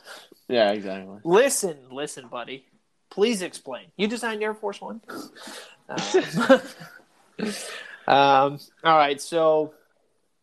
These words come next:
Speaker 2: about halfway through the show, feel like a good time to, uh, transition into, uh, into some N F L talk, 'cause, I mean, I know we could spend so much more time on the N B A, but there's also
Speaker 1: Oh,
Speaker 2: some
Speaker 1: no,
Speaker 2: stuff.
Speaker 1: no, no, we can't transition. We gotta talk about the Kings.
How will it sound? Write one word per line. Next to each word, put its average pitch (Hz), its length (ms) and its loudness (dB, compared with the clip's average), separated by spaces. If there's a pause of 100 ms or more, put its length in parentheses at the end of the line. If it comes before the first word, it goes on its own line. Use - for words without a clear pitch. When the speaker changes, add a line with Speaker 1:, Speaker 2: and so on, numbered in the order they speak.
(380)
Speaker 2:
about 180 180 2
halfway 185 300 0
through 165 120 -18
the 160 80 -14
show, 175 260 -4
feel 240 200 -8
like 214 160 -10
a 185 80 -8
good 175 200 -10
time 170 220 -6
to, 160 200 -6
uh, 151 120 0
transition 160 600 -12
into, 156 420 -6
uh, 147 280 4 (440)
into 160 200 -8
some 151 180 -4
N 151 160 -4
F 147 160 -6
L 147 180 2
talk, 139 360 -4
'cause, 147 460 -6 (840)
I 156 60 -2
mean, 165 240 -6
I 156 100 -2
know 170 120 2
we 156 160 -2
could 156 140 -6
spend 160 280 -2
so 165 140 -4
much 151 220 -4
more 147 140 -4
time 147 260 0
on 139 80 -6
the 143 140 -4
N 139 140 -4
B 139 120 0
A, 139 140 2
but 127 340 -4 (140)
there's 147 280 2
also 196 360 8
Speaker 1:
Oh, 170 40 6
Speaker 2:
some 160 80 2
Speaker 1:
no, 190 260 6
Speaker 2:
stuff. - 100 2
Speaker 1:
no, 160 380 4
no, 139 420 -4
we 139 140 -6
can't 135 240 -8
transition. 113 560 -8
We 120 100 -4
gotta 123 160 4
talk 127 120 -2
about 110 160 -2
the 110 60 -16
Kings. 101 480 -8